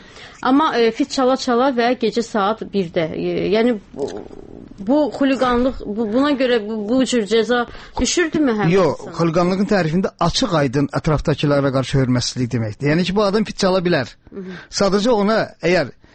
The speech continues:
Speaker 2: irad tutan ki, çəkmə, camaat yatıb, o fiti kəsirsə, deməli bu adam özü, e, bunun məqsədi həmən cəmiyyətə açıq adı hörmətsizlik deyil.
Speaker 1: Hı hı.
Speaker 2: Sadəcə olaraq bu adamın məqsədi, m-, e, onun,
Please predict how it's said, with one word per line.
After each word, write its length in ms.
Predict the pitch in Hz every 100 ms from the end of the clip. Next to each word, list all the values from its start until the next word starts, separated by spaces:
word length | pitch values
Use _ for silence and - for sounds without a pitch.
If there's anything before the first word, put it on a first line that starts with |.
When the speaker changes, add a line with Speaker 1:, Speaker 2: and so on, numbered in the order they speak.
| _
Speaker 2:
irad 260 | 185 220 220
tutan 300 | - 190 165
ki, 140 | 151 143
çəkmə, 400 | - 214 160 147
camaat 380 | 165 170 196 175
yatıb, 420 | 170 - 302 180 - - 202
o 80 | 220
fiti 300 | - 202 233
kəsirsə, 540 | 185 170 311 285 240 113 - _ _ - _ -
deməli 260 | 185 220 208
bu 60 |
adam 240 | 185 185 175
özü, 300 | 185 165 233 233
e, 80 | 156 156 151 139
bunun 200 | 202 214
məqsədi 460 | 180 - 180 220 226 131
həmən 360 | 175 208 190 139
cəmiyyətə 500 | 180 170 170 214 214 190
açıq 200 | 170 202 180
adı 160 | 185 175
hörmətsizlik 500 | 156 156 - 165 156
deyil. 260 | 147 104
Speaker 1:
Hı 320 | - - -
hı. 40 | 185 185
Speaker 2:
Sadəcə 260 | 185 196
olaraq 380 | 233 190 190 220
bu 120 | 190
adamın 360 | 180 175 180 196 151
məqsədi, 460 | 156 - 160 185 196 143
m-, 180 | 151
e, 380 | 143 147 139 143
onun, 320 | 143 160 170